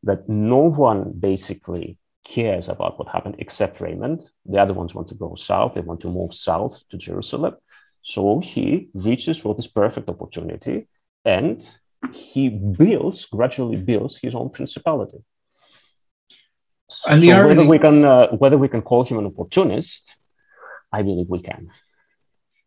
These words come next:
Speaker 2: Because, I mean, this is the irony, right? Antioch does not get returned at any point to Constantinople.
Speaker 1: Yeah.
Speaker 2: It becomes
Speaker 1: Yes.
Speaker 2: its own little principality in its own right.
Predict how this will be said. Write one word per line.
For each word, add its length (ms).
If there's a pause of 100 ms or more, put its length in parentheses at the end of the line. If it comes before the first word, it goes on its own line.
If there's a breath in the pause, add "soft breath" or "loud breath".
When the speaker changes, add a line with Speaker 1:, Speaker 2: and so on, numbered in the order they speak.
(120)
Speaker 2:
Because, 360
I 380
mean, 100
this 140
is 80
the 120
irony, 320
right? 300 (720)
Antioch 580
does 180
not 220
get 200
returned 680
at 160
any 240
point 440 (400)
to 520 (360)
Constantinople. 1000 (240)
Speaker 1:
Yeah. 80
Speaker 2:
It 80
becomes 360
Speaker 1:
Yes. 100
Speaker 2:
its 60
own 160
little 200
principality 580
in 60
its 140
own 160
right. 320